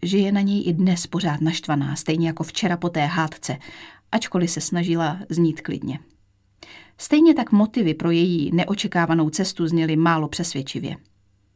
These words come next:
Až se zítra vrátí, on už bude na cestě do New Yorku, takže bylo jasné, že ho vidět nechce. Alespoň po nějakou dobu, doufal. V uších mu ještě doznívala její slova,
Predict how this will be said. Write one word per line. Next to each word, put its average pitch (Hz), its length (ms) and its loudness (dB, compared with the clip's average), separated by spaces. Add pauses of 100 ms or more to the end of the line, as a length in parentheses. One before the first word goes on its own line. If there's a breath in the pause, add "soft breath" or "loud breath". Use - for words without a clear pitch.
(560 soft breath)
Až 180 120 -6
se 233 120 -2
zítra 226 280 2
vrátí, 190 600 0 (640 soft breath)
on 208 220 4
už 196 100 2
bude 185 220 2
na 170 100 2
cestě 175 320 -4
do 170 100 0
New 156 160 2
Yorku, 139 380 -8 (380 soft breath)
takže 208 240 2
bylo 269 180 4
jasné, 214 480 0
že 226 140 -2
ho 208 100 -2
vidět 202 340 -4
nechce. - 420 -4 (1160 loud breath)
Alespoň 180 380 2
po 175 100 -2
nějakou 170 360 2
dobu, 160 360 -2 (260)
doufal. - 420 -8 (1040 soft breath)
V - 180 -20
uších 254 460 0
mu 202 120 4
ještě 190 300 0
doznívala 185 560 0
její 185 260 0
slova, 170 480 -4